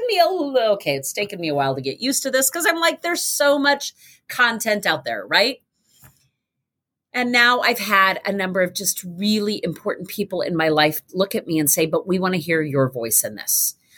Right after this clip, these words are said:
We see you live. We want some support in between. Then we wanna have you back on site live. But meanwhile,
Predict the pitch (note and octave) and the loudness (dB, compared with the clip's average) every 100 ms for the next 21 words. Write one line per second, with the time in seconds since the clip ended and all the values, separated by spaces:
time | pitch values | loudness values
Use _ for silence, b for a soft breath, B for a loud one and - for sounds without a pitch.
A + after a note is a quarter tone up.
0 | b b D#3+ - - G3+ B3 A#3 F3+ F3 | b b 0 2 2 2 2 4 6 6
1 | F3 F3 - _ - D#3 D#3 E3 - D3 | 4 0 -10 _ -6 -2 0 0 0 2
2 | - - D3 G#3 G#3 G#3 G3+ G3+ - F#3+ | 2 2 0 0 4 2 2 -2 -4 -4
3 | F3 D#3+ D#3+ D#3 b b E3+ E3+ E3 D#3 | -2 0 -2 -6 b b -4 0 0 2
4 | D#3 D3+ F3+ F3 D#3 F3 F3 F#3+ - F#3 | 0 0 -2 0 2 2 2 0 -4 0
5 | F3 - D#3+ D#3 D#3+ D3 D3 D3+ D3+ D#3 | 2 4 2 0 0 2 2 0 -2 -6
6 | G3+ E3+ F#3+ G3+ G3 G3 A3 B3 | -4 -2 -2 0 2 2 2 -2